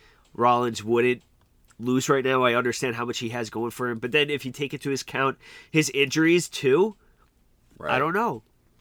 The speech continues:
Speaker 2: Well, those are predictions for W W E Payback. Gonna take a quick break right now, and I'll be right back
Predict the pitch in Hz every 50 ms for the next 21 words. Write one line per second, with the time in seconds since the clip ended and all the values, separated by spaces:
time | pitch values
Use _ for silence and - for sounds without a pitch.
0 | _ _ _ _ _ _ _ _ - - - - - - - _ _ - 117 127
1 | 139 156 147 156 165 180 208 208 175 165 147 160 165 143 - 156 156 165 151 -
2 | 170 160 135 - - 143 143 139 139 139 - - 147 143 135 135 131 131 - -
3 | - - - 220 262 277 214 143 131 117 143 185 233 - - - - _ _ _
4 | _ _ _ _ _ _ _ _ - - 147 147 - 175 180 175 170 - - 143
5 | 165 175 165 - - - - - - 117 127 147 175 208 220 - - 95 92 117
6 | 123 139 156 180 196 196 - - 165 170 175 170 156 165 170 170 175 180 185 196
7 | 202 131 151 160 156 160 160 160 165 165 165 165 165 170 170 160 - 113 135 143
8 | 151 156 156 170 170 170 165 123 127 156 170 190 190 190 - -